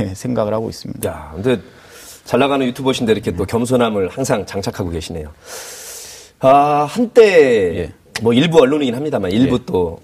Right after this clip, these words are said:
Speaker 1: 예.
Speaker 2: 의원들의 표현이긴 합니다만
Speaker 1: 예.
Speaker 2: 문재인 정부가 이영자한테 밀리고 있다.
Speaker 1: 아, 예.
Speaker 2: 이십 대 뭐, 자영업자들,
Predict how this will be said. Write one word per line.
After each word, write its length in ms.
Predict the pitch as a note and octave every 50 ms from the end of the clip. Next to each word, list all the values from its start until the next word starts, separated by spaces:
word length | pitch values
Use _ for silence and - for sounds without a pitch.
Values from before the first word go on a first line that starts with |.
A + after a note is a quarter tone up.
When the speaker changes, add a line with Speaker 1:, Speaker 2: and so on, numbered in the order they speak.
| - -
Speaker 1:
예. 60 | G2
Speaker 2:
의원들의 320 | A2 A#2 A#2 A#2 G#2+ G2+ G2
표현이긴 320 | - D3+ C#3 B2 A2 G#2
합니다만 460 | G#2+ A2+ A2+ G2+ G#2+ F#2+ F2+ F2 E2+
Speaker 1:
예. 80 | F2 D#2+ D2 C2+
Speaker 2:
문재인 320 | F#2 A2+ A#2 B2+ C3+ C3
정부가 560 | A#2+ A#2+ A#2 G#2 G2+ F#2+ A2 B2+ E3 G3+ B3 - - - - - - - _ _ _ _ _ _ _ -
이영자한테 760 | C#3+ D#3 F3 F#3+ G3 G#3 G#3 G3+ F#3 G3+ F3+ D#3 D3 D#3+ D3
밀리고 240 | A2+ G2+ G#2 F#2 F2+
있다. 380 | D#2+ - - E2+ E2+ F2 F2+ F#2
Speaker 1:
아, 240 | G#2 F#2 F2+ E2
예. 240 | D2 F2 E2+ D#2 E2+ - - -
Speaker 2:
이십 360 | A2 G#2+ - A2 - - -
대 320 | A2 G#2+ B2 E3+ A3+ A#3+ - _ _ _ _ _ _ _ _ _ _ _ _ _ _ -
뭐, 100 | G2 F2+
자영업자들, 840 | - - A2+ A#2 A#2+ A#2+ A2 - - - F#2+ E2 F#2 F2+ B2 B2+